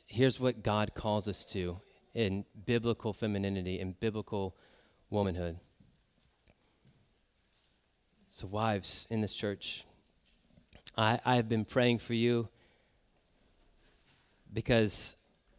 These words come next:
you are, if, if anything is swimming upstream in culture, this is it. And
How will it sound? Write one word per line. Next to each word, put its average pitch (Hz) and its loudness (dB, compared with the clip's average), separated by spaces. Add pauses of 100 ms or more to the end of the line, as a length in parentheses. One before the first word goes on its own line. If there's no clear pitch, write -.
(1160)
you 127 4
are, 120 6 (120)
if, - -2
if 113 0
anything 135 4
is 107 0
swimming 107 0
upstream 104 -2
in 95 -2
culture, 92 -4 (840)
this 104 0
is 87 -4
it. 82 -6 (1500)
And 101 4